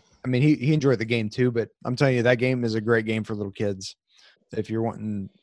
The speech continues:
something fun just to, to basically play with, I mean, it's a game too, but, uh, yeah, Animal Upon Animal is really good. I've also been,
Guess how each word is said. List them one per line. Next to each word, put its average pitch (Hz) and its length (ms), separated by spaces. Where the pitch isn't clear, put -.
something 110 420
fun 117 340
just 110 220
to, 107 160
to 110 120
basically 120 300
play 113 240
with, 104 440
I 107 100
mean, 107 160
it's 104 140
a 107 40
game 113 260
too, 104 260
but, 104 200
uh, 104 260
yeah, 107 140
Animal 113 420
Upon 113 240
Animal 117 260
is - 80
really 117 160
good. 117 220
I've 107 140
also 131 280
been, 120 380